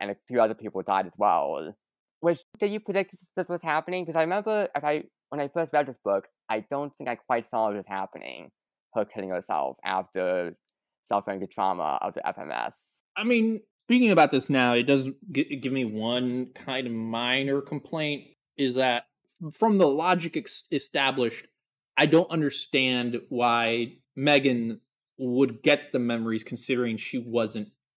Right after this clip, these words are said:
Speaker 2: on the old timeline. It's a minor complaint. It just, it kind of plays really fast and loose with the rules that the, the book establishes earlier on, that, uh, you know, you would get the dead memories from a pa-, from a past timeline,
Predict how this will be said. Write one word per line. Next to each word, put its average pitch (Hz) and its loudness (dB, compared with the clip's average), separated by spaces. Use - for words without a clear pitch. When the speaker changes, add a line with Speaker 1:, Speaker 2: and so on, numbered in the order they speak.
Speaker 2:
on 123 0
the 117 -4
old 110 -4
timeline. 101 -8
It's 180 -2
a 190 6
minor 196 6
complaint. 147 -2
It 127 -4
just, 131 -8
it 135 0
kind 151 -2
of 123 -4
plays 147 2
really 131 2
fast 120 -2
and 110 -4
loose 120 -2
with 123 -4
the 113 -6
rules 120 0
that 113 -8
the, 104 -10
the 127 -4
book 170 -4
establishes 117 -2
earlier 113 -2
on, 120 -2
that, 110 0
uh, 107 -2
you 104 -2
know, 104 -6
you 110 -4
would 110 -6
get 131 2
the 120 -8
dead 113 0
memories 113 -2
from 117 -2
a 107 -4
pa-, 117 -2
from 117 -6
a 107 -4
past 110 0
timeline, 107 -4